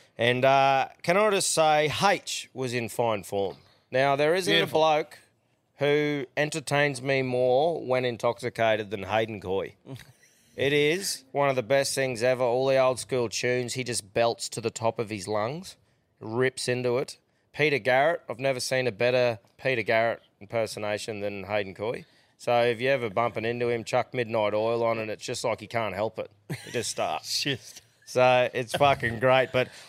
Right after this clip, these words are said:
Speaker 1: I witnessed one of the funniest things I have seen in a long time. So we're around the fire. Everyone's fucking maggoted. And there was a big ass bucket of ice that had all the leftover piss in it that everyone was just grabbing out. And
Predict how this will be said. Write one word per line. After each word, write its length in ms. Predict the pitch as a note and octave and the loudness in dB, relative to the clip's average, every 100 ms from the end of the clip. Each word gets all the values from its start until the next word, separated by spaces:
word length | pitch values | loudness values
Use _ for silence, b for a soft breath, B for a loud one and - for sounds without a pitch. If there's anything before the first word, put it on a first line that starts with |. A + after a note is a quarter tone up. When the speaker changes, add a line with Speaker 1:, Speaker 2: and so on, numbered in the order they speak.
| - | 2
Speaker 1:
I 160 | C#3+ | 4
witnessed 640 | D3+ D3+ - C3+ F3 - - | 4 0 0 -2 -2 -4 -8
one 300 | - B2 D3+ | -2 2 2
of 100 | D#3+ | 0
the 100 | D3 | -4
funniest 540 | C3+ C#3 C#3 C#3+ C3 - | -2 0 2 0 -2 0
things 320 | C3 C3 A2+ | 0 0 -2
I 220 | G2 A#2+ | 2 2
have 180 | A#2 A#2 | 2 -2
seen 600 | - A#2 A#2 A2 C3 C#3+ - | -2 0 0 -2 -4 -8 -6
in 120 | A#2 | -2
a 60 | A2+ | 0
long 360 | G#2 A2 A2 G2+ | 2 2 0 -2
time. 460 | G2+ G#2 F#2 C3 D#3 _ _ _ _ _ | -2 0 -2 -6 -12 _ _ _ _ _
So 240 | - A#2 | -2 0
we're 220 | A2+ C3 C3 | 2 2 2
around 160 | C3+ | 0
the 60 | A2+ | -2
fire. 420 | - A2 A2 A2 | -2 2 4 2
Everyone's 460 | - B2 B2+ A2+ G2 | 2 0 2 0 -2
fucking 460 | - - G2 - F2 | -4 0 0 0 -8
maggoted. 400 | F2 F2 E2 - _ b b b b | -8 -8 -10 -12 _ b b b b
And 300 | - A2+ A#2 | 0 2 4
there 80 | A#2 | 2
was 120 | A2+ | 0
a 40 | G2 | -2
big 480 | E2+ A#2+ C3 C3 A#2 | -4 -2 0 -2 -4
ass 340 | - A2+ A2 - | 0 2 2 -2
bucket 380 | - G#2+ - G2+ | -2 -2 -2 -6
of 140 | - | -4
ice 300 | G2 G2+ G2+ | -2 -2 -2
that 100 | G#2 | -4
had 140 | G2+ | 0
all 160 | A2 G#2 | 0 0
the 80 | G2 | 0
leftover 500 | G2+ G2 G#2+ G2 F#2 | -2 -2 -2 -2 -4
piss 300 | - G#2 - | -8 -8 -6
in 100 | C#3+ | -6
it 100 | - _ - | -8 _ -6
that 100 | A#2 | -2
everyone 280 | A2 A2 G2+ | -2 -2 -6
was 100 | F#2 | -10
just 120 | F#2+ | -6
grabbing 320 | A2 G2+ F#2 | -2 -2 -4
out. 200 | G2 - _ b b b | -10 -10 _ b b b
And 100 | A2 | -8